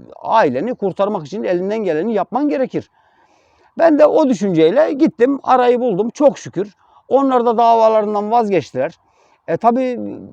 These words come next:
bir sürü hayır dua aldılar. Yani yaralanmışlar. Gerçi ciddi bir yaraları yoktu.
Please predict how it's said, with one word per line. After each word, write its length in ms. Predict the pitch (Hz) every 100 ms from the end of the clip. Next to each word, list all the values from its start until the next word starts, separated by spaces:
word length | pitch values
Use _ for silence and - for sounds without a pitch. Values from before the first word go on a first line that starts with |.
| - -
bir 260 | - 226 294
sürü 200 | 202 262
hayır 420 | 220 247 285 233
dua 300 | 269 302 320
aldılar. 460 | 226 196 151 156 139
Yani 260 | 175 165
yaralanmışlar. 680 | 214 233 220 208 196 - 185
Gerçi 360 | 233 190 180
ciddi 320 | 175 170 214 202
bir 60 |
yaraları 440 | 208 208 202 196 220
yoktu. 380 | 208 - 151